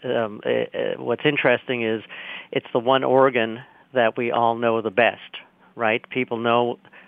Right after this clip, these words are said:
whether their skin is itchy,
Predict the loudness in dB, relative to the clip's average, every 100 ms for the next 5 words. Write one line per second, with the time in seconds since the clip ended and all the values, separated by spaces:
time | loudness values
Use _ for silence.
0 | _ 2 2 2 0 0 -2 -4 -6 -2
1 | -2 -2 -8 -14 -20 -14 -12 -4 -2 0
2 | 0 0 -2